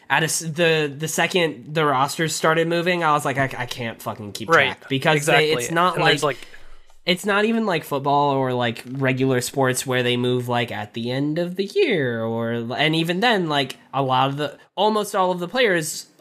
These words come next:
Speaker 1: uh, usually stay on their team, right? Whereas in Overwatch League, it's like,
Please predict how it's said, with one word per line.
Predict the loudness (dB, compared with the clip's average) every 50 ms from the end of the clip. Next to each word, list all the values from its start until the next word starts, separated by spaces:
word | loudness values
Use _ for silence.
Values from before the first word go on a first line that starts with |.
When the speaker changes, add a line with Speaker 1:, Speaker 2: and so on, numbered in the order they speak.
| -18 -16
Speaker 1:
uh, | -12 -10 -10 -10 -10 -12 -10
usually | -4 2 6 6 6 6 6 4 2 2 2 2
stay | 0 0 2 4 4 4 4 2 2
on | 2 2 2 4
their | 2 2 2
team, | 2 0 2 2 0 -2 -4 -6 -4 -2
right? | 0 2 2 2 2 0 -4 -12 -20 -20 -20 -8
Whereas | -4 0 0 2 2 2 2 2 2 2 0 -2 -2
in | 0 0 2 2
Overwatch | 2 2 2 2 0 0 0 -2 -2
League, | -2 -2 0 0 0 -2
it's | -2 -2 -4 -4
like, | -2 0 0 0 0 0 -2 -6 -8 -12